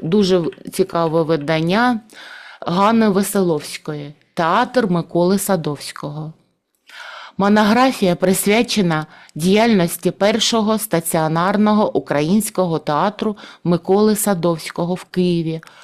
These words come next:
протягом тисяча дев'ятсот сьомого, тисяча дев'ятсот двадцятого років. Проаналізовано організаційні питання його створення, репертуарну політику, охарактеризовано творчий склад,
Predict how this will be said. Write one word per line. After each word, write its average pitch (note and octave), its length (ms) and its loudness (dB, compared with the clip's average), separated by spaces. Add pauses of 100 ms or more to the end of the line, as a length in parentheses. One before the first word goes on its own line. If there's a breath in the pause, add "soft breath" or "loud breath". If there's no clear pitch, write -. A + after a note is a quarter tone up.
(180 loud breath)
протягом A3 600 2
тисяча F3+ 500 0
дев'ятсот D#3+ 600 -2
сьомого, G#3 720 0 (320 loud breath)
тисяча A3+ 460 0
дев'ятсот E3+ 580 0
двадцятого F#3 680 0
років. F3 500 -6 (480 loud breath)
Проаналізовано F#3+ 1040 4
організаційні F3 960 2
питання G3 720 -2 (380 loud breath)
його F3 360 2
створення, E3 720 -2 (400 loud breath)
репертуарну G3+ 840 2
політику, F3 800 -2 (260 loud breath)
охарактеризовано F#3+ 1300 2
творчий D#3 560 -2
склад, E3 560 -4